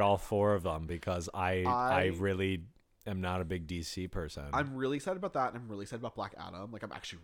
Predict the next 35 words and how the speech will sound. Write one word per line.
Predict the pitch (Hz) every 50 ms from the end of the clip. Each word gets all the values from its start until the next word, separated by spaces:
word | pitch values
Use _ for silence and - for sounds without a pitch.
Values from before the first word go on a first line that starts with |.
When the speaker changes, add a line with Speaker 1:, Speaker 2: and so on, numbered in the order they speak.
| -
Speaker 1:
really | - 69 65
excited | - - 110 113
'cause | - 139
Black | 117 - 113 107
Adam, | 127 127 127 120
it | -
shows | - 135 120 117 -
the, | - 107 101 98 92 -
like, | 101 -
it | 110 98
shows | - - 98 90
Hawkman, | - - 92 90 92 - 110 107 101
it | 87
shows, | - 101 92 92 92 87 87 - - -
uh, | 92 92 90 90 92 95 95 - - - - - - _ _ _ _ _ - -
uh, | 98 90 87 92
Doctor | 98 101 101 -
Fate. | 104 - - 107 92 98 107 127 - _ _ _ _ _ _ _ _ -
Like, | 131 127 120 107 - -
Speaker 2:
Mm. | - 113 107 113 135 160 175 170 127 131
Speaker 1:
it | 135 123 -
looks | 123 127 123 -
really | 117 107 104
cool. | - 110 107 117 127 131 - - - - - - _ _ _ -
I | - 165 220 277 240 175 151 139 127
want | 135 139 127 135 147 147 -
to | - - 170
be | 156 170 170
excited | 165 165 - 185 175 175 175
about | 175 180 170 -
The | 185
Flash, | 175 - 185 175 170 175 180 190 180 - - - - - - - - - - - - _ _ _ _ _ _ _ - - - -
but | - 165 151 -
I | 151 175
just | 156 - - - - 135 139 143 - - - -